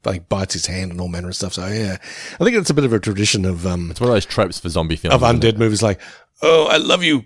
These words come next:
Speaker 1: but I must kill you." <laughs>
Speaker 2: Yes, it's a, it's definitely a trope. But, um, I appreciate they, they slotted it in here. If you're gonna do a
Speaker 1: Hmm.
Speaker 2: zombie episode, you've gotta have that kind of thing in there.
Speaker 1: You
Speaker 2: You know,
Speaker 1: do.
Speaker 2: at least once.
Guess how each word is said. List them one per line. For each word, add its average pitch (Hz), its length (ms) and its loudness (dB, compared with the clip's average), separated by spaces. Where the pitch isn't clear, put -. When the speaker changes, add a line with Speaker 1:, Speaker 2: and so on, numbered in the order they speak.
Speaker 1:
but - 120 0
I - 20 2
must - 220 2
kill 320 160 0
you." - 120 -8
<laughs> - 220 -2
Speaker 2:
Yes, - 400 -4
it's 82 160 -12
a, 82 80 -4
it's - 220 -10
definitely 85 320 -6
a 78 40 -6
trope. 78 220 -6
But, - 100 -2
um, 120 160 -2
I 113 100 2
appreciate 95 440 -2
they, 73 100 -6
they - 220 -10
slotted 76 400 -8
it - 40 -8
in 78 80 -6
here. 78 100 -4
If 87 60 -4
you're 120 60 -4
gonna 180 140 2
do 143 180 0
a 120 40 4
Speaker 1:
Hmm. - 60 0
Speaker 2:
zombie 95 420 0
episode, 90 520 -2
you've 107 160 -4
gotta 117 160 0
have 95 160 -2
that 82 120 -4
kind 80 160 -4
of 76 60 -10
thing 80 140 -6
in 73 120 -8
there. - 240 -14
Speaker 1:
You 131 100 -20
Speaker 2:
You 123 100 4
know, 160 60 2
Speaker 1:
do. - 80 4
Speaker 2:
at 127 60 4
least - 160 -2
once. - 340 -8